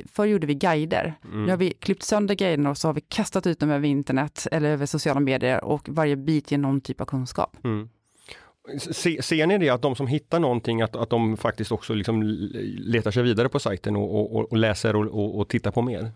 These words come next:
Speaker 1: Ja, det gör vi absolut. Eh, vi ser också att, eh, man tittar färdigt på ganska hyfsat långa filmer, som är ovanligt i,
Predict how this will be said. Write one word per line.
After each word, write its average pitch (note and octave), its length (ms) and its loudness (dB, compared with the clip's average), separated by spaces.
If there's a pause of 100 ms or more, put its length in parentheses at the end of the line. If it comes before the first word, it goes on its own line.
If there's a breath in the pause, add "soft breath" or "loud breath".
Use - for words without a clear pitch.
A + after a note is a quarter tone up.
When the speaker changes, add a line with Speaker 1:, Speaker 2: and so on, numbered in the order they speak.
(120)
Speaker 1:
Ja, E3+ 260 2
det D3+ 100 -2
gör D#3 80 0
vi D3+ 60 0
absolut. D#3 380 -4 (120)
Eh, E3+ 380 2
vi F#3+ 140 0
ser G#3 260 2
också G3 240 -2
att, - 200 -4
eh, D#3+ 140 2
man D#3+ 220 2
tittar - 280 -4
färdigt E3+ 420 0
på E3 60 0
ganska D#3 400 0
hyfsat G3+ 260 0
långa E3 220 4
filmer, D3 440 2
som G3 200 0
är F#3+ 60 2
ovanligt F3+ 480 0
i, F3 140 -2